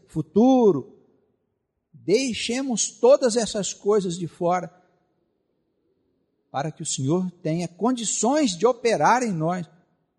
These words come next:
neste dia, neste momento, tudo aquilo que Ele pretende fazer para nos socorrer. Irmãos, é para nos socorrer.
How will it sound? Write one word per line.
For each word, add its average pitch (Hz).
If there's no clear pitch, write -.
neste 147
dia, 156
neste 202
momento, 170
tudo 240
aquilo 190
que 170
Ele 185
pretende 240
fazer 185
para 190
nos 175
socorrer. 185
Irmãos, 147
é 123
para 196
nos 220
socorrer. 226